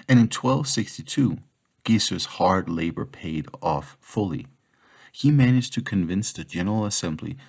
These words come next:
to submit to the Norwegian king. Now, this is the short version of the life of Snorri Sturluson, a man that I have mentioned several times on this podcast already.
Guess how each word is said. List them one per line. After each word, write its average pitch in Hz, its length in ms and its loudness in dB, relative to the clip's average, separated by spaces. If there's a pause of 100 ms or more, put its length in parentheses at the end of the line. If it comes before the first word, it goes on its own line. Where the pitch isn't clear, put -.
(120)
to - 120 -12
submit - 560 -6 (340)
to - 120 -6
the 98 120 -4
Norwegian 98 640 -6
king. 82 360 -2 (2500)
Now, 127 120 8
this 143 240 4
is 156 100 -4
the 147 80 2
short 127 340 4
version 87 520 0
of 95 140 -4
the 85 80 -2
life 82 280 0
of - 80 -10
Snorri 85 340 -2
Sturluson, 76 580 -8 (380)
a 92 80 -2
man 95 540 2
that 85 140 -6
I 95 140 -2
have 85 160 -4
mentioned 80 560 -6 (220)
several 90 440 -2
times 69 420 -8
on 69 160 -4
this 71 140 -8
podcast - 600 -10
already. - 400 -14